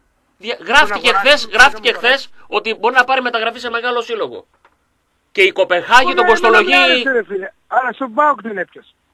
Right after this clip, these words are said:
Speaker 1: Δεν
Speaker 2: Εμένα με
Speaker 1: έπιασε.
Speaker 2: άρεσε που
Speaker 1: Δεν
Speaker 2: δεν
Speaker 1: έπιασε.
Speaker 2: έπιασε.
Speaker 1: Να σου πω κάτι.
Speaker 2: Αυτό θέλω να ρωτήσω. Τον
Speaker 1: Α,
Speaker 2: διώξαμε.
Speaker 1: Ανδρέα μου, αν τις εμφανίσεις που κα-,
Speaker 2: Ναι.
Speaker 1: έκανε μετά με την Κοπενχάγη ή τώρα με την Εθνική Δανίας,
Speaker 2: Ναι.
Speaker 1: που και πάλι
Speaker 2: Ναι.
Speaker 1: στον γκολ του Κρός εκεί στο φάουλ φέρει ευθύνη. Αλλά λέω,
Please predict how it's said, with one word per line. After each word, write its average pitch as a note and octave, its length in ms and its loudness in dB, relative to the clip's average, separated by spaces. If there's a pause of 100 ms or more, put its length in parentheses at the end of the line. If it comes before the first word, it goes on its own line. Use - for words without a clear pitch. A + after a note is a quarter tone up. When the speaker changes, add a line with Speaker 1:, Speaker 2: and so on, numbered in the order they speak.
(140)
Speaker 1:
Δεν D4 160 -6
Speaker 2:
Εμένα D#4+ 160 4
με D#4+ 40 -2
Speaker 1:
έπιασε. D#4+ 260 2
Speaker 2:
άρεσε - 220 -8
που G#3 120 -20
Speaker 1:
Δεν G3 100 -14
Speaker 2:
δεν B3 120 -2
Speaker 1:
έπιασε. A#3+ 320 -8
Speaker 2:
έπιασε. - 240 -20
Speaker 1:
Να G#3 120 2
σου G#3 100 -4
πω G#3 80 -4
κάτι. G#3+ 340 2 (340)
Speaker 2:
Αυτό G#3+ 260 -4
θέλω C#4+ 60 0
να C4 100 -4
ρωτήσω. G3+ 420 -12 (280)
Τον G#3+ 140 -2
Speaker 1:
Α, G#3+ 60 6
Speaker 2:
διώξαμε. - 440 -6
Speaker 1:
Ανδρέα F#3+ 400 4
μου, A#3 180 0 (120)
αν C#4 60 4
τις C#4 160 -8
εμφανίσεις B3 500 0
που A3+ 140 -2
κα-, A3+ 200 6
Speaker 2:
Ναι. G#3+ 80 0
Speaker 1:
έκανε B3 260 0
μετά G#3+ 240 2
με A#3+ 60 -2
την A3 100 -6
Κοπενχάγη G3 680 0
ή G#3+ 60 -6
τώρα A3 220 0
με G#3 80 -4
την F#3+ 120 -8
Εθνική D#3 300 -8
Δανίας, F3 540 -4
Speaker 2:
Ναι. D3+ 100 -20 (720)
Speaker 1:
που G3+ 100 -14
και G#3+ 140 -2
πάλι C4 200 4
Speaker 2:
Ναι. A3 40 -4
Speaker 1:
στον G3 180 -4
γκολ A3+ 200 6
του G3 120 -6
Κρός G3+ 300 0
εκεί G3+ 160 -12
στο F3+ 140 -8
φάουλ B3+ 280 0
φέρει C4 200 0
ευθύνη. B3+ 400 -4
Αλλά F#3+ 240 4
λέω, C4 180 8